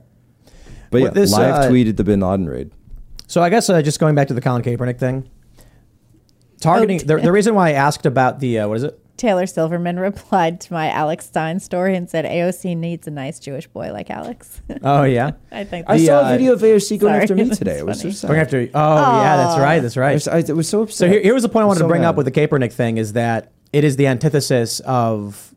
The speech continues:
Speaker 2: the, the, the moral tradition of this country, which a component is honor thy father and thy mother. They want to sever you from your roots. They want you to attack your parents. And one of the things we see a lot of is kids going off to college, coming back, and then calling their parents racist.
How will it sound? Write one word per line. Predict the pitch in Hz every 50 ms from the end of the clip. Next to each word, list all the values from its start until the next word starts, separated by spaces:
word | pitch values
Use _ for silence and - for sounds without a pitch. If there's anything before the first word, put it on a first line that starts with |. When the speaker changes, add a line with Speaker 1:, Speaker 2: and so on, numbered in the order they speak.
| _ 220 170
Speaker 2:
the, | 117 113 123 120 113 107 101
the, | 107 120 120 113 101
the | 104 123 117
moral | 117 120 123 135 127 123
tradition | - 139 120 123 120 - 131
of | 113 101
this | 104 104
country, | - 131 117 110 - 107 95 85 - _ _ _ _ _ _ _ _ _
which | - 127 139 131 - - - - -
a | 123
component | - 143 127 131 131 123 123 117 135
is | 117 110
honor | 117 120 131 120 117 117
thy | 117 107
father | - - 117 113 110 110
and | 107 107
thy | 107 104
mother. | 123 139 120 113 101 101 - - - _ _ _ _ _ _ - - _ -
They | 147 151 156
want | 156 156 156 -
to | - 156 127
sever | - - 156 160 151 170 165
you | 156 135 135 131 127
from | - 147 135 127
your | 123 120 117
roots. | 131 160 143 120 123 - - -
They | 131 120
want | 123 123 131 135 -
you | 131 123
to | - 139
attack | 117 - - 143 147 147 -
your | 139
parents. | - 131 117 107 104 107 139 - -
And | - 120 117 113 117
one | 131 151
of | 156
the | 127 -
things | 151 135 123 -
we | 139
see | 120 - 139
a | 127 113
lot | 113 120 160
of | 160 123 120
is | 117 110 -
kids | - - 143 143 135
going | - - 131
off | 117 -
to | -
college, | - 143 143 143 120 -
coming | 139 123 117 117
back, | 135 135 -
and | 117
then | 113 110
calling | - 139 123 123 120
their | 113 110
parents | - 131 113 107 - -
racist. | 113 131 131 - - - - -